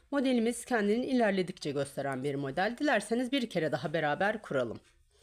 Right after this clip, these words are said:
Modelimizin, ikinci modelimizin birinci sırasında ve ön yüzündeyiz. Kenar ilmeğimi örmeden aldım. Kenar ilmeğimden sonra üç tane düz ilmeğim var.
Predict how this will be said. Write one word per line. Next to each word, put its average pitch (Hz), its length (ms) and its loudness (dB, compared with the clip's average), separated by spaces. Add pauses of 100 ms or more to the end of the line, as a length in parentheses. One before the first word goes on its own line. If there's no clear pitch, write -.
(320)
Modelimizin, 262 800 2 (1040)
ikinci 269 320 0
modelimizin 190 580 4
birinci 214 280 2
sırasında 254 520 0
ve 269 60 2
ön 202 300 4
yüzündeyiz. 151 640 -2
Kenar 254 280 0
ilmeğimi 247 420 2
örmeden 180 480 2
aldım. 135 420 -2
Kenar 233 320 2
ilmeğimden 233 600 2
sonra 240 300 0
üç - 200 -8
tane 165 320 0
düz 151 180 -8
ilmeğim 156 520 0
var. 208 340 0